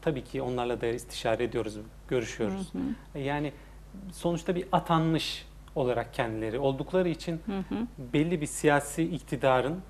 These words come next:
Speaker 1: seçilmişlerin yanında atanmışların ister istemez birazcık daha yetkileri sınırlı olabiliyor. Bu da bizim birazcık hani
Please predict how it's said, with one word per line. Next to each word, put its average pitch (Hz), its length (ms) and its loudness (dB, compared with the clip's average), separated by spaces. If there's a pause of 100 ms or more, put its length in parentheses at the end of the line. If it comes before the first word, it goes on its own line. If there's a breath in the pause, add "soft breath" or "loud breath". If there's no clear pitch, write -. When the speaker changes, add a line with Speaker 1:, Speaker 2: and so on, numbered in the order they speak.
(200)
Speaker 1:
seçilmişlerin 165 840 4
yanında 135 400 2
atanmışların 139 720 2
ister 151 280 2
istemez 135 500 -2
birazcık 131 400 2
daha 139 100 6
yetkileri 131 500 0
sınırlı 131 380 2
olabiliyor. 113 440 0 (500 loud breath)
Bu 147 120 2
da 143 120 6
bizim 147 300 2 (260 soft breath)
birazcık 135 580 4
hani 131 260 0